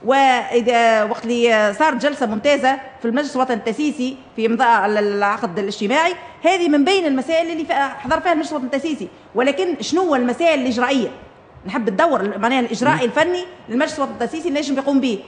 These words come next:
Speaker 1: إذا كان عندنا قانون باش يتعدى، معناها عنده علاقة بالمفاوضات الاجتماعية ولا عنده علاقة بال-، بالإضراب، ما وصلناش.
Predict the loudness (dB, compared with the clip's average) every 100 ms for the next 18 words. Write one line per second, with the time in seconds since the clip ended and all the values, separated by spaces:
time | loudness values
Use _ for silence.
0 | -10 -4 0 0 0 0 0 0 2 0
1 | -2 -4 -2 0 0 -4 -8 -16 -16 -4
2 | 0 2 2 4 4 4 2 2 0 0
3 | 0 0 0 -2 0 2 2 0 0 2
4 | 2 4 4 2 -2 -8 -12 -12 -6 -2
5 | 2 4 4 4 2 0 2 2 0 -6
6 | -16 -18 -10 -6 -2 0 0 -2